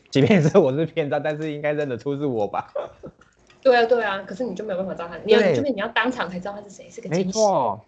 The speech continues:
Speaker 1: 那如果他跟我讲说：“啊，我今天穿蓝色衣服，然后靠背穿过去是一个。”那我，我到底要怎么办？
Speaker 2: 嗯。
Speaker 1: 然后我想说我要直接走了，不对啊，但是他已经知道我是谁啦。
Speaker 2: 嗯，对啊。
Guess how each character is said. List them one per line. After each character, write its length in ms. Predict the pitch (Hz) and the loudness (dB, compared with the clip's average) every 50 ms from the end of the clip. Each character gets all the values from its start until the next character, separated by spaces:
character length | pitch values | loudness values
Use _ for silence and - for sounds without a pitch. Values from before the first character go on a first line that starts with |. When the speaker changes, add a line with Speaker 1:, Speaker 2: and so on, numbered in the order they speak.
| _ _ | _ _
Speaker 1:
那 80 | - 208 | -2 0
如 160 | 226 226 233 | 2 4 4
果 80 | 214 - | 4 2
他 140 | 180 185 190 | 0 -2 -4
跟 120 | 196 202 | -6 -6
我 80 | 208 185 | -6 -4
讲 160 | 190 156 135 | -4 -4 -4
说 120 | 170 175 160 | -4 -4 -4
：“啊， 80 | 170 | -2
我 80 | 143 127 | -4 -4
今 100 | 127 165 | -6 -6
天 80 | 165 | -8
穿 140 | 170 170 165 | -6 -6 -6
蓝 100 | 151 131 | -6 -6
色 120 | 127 151 143 | -6 -6 -6
衣 100 | 147 147 | -6 -6
服， 80 | 131 | -4
然 100 | 113 120 127 | -4 -4 -4
后 60 | 139 | -2
靠 120 | 165 160 | 0 0
背 120 | 147 139 135 | 2 2 0
穿 200 | - - 117 123 | 2 0 0 0
过 180 | - - 175 | 0 0 0
去 240 | 165 - - - 151 | -2 -2 -4 -10 -8
是 140 | - - 139 | -4 -4 -4
一 180 | 143 143 139 | -4 -4 -6
个。” 180 | 135 - 143 135 - - - _ _ _ _ _ _ _ _ - - - - - - - - _ _ _ - 247 | -6 -4 -4 -6 -6 -8 -20 _ _ _ _ _ _ _ _ -20 -20 -20 -20 -20 -20 -20 -20 _ _ _ -2 0
那 60 | 226 | 4
我， 240 | 185 165 - - - - | 4 4 2 0 -6 -8
我 100 | - 156 | -6 -2
到 140 | 226 220 208 | 0 2 2
底 40 | |
要 80 | 196 190 | 2 2
怎 80 | 185 151 | 2 0
么 80 | 127 | 0
办？ 240 | 135 165 156 143 117 113 | 0 0 0 0 -2 -2
Speaker 2:
嗯。 20 | 123 | -2
Speaker 1:
然 80 | 147 | -2
后 60 | 180 | 0
我 60 | 220 208 | 0 2
想 120 | 185 156 | 0 0
说 120 | 135 185 | 0 2
我 100 | 180 156 | 2 4
要 80 | 135 151 | 4 2
直 100 | 160 139 | 2 0
接 120 | 139 160 | -2 0
走 100 | 165 143 | 0 0
了， 80 | 117 107 | 0 0
不 100 | 113 123 | -4 -6
对 160 | 123 180 180 | -4 -2 0
啊， 200 | 156 139 135 139 - | 0 2 0 0 0
但 100 | 175 180 | -2 -2
是 120 | 175 175 | -2 -4
他 120 | 175 170 | -6 -6
已 60 | 156 - | -8 -10
经 120 | - 147 | -10 -10
知 100 | - 160 | -8 -4
道 80 | 156 147 | -2 -2
我 100 | 127 110 | -2 -2
是 80 | 123 131 | -4 -4
谁 200 | 131 123 101 87 | -4 -4 -6 -4
啦。 280 | 90 92 90 - - _ _ _ _ _ _ _ - - - - _ _ _ _ _ _ _ _ _ _ _ _ - | -6 -8 -8 -10 -14 _ _ _ _ _ _ _ -20 -20 -20 -20 _ _ _ _ _ _ _ _ _ _ _ _ -12
Speaker 2:
嗯， 340 | 202 196 190 185 185 185 185 | -8 -6 -4 -2 -2 -2 0
对 280 | 247 277 262 220 214 | 4 4 4 4 4
啊。 280 | 202 190 190 190 208 | 2 0 0 -4 -6